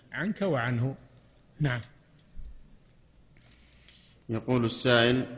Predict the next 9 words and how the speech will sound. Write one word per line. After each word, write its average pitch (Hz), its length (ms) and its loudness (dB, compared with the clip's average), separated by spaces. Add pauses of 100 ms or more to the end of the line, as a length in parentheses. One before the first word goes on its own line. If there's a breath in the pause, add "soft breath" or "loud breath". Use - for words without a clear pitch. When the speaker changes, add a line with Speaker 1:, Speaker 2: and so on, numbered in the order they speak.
(320)
Speaker 2:
حلفت 113 380 0
على 113 320 4
شخص 120 340 -2
أنني 120 580 2
لن 120 220 2
أسلم 113 560 0
عليه 113 540 2
ولن 117 340 0
أساعده، 113 680 2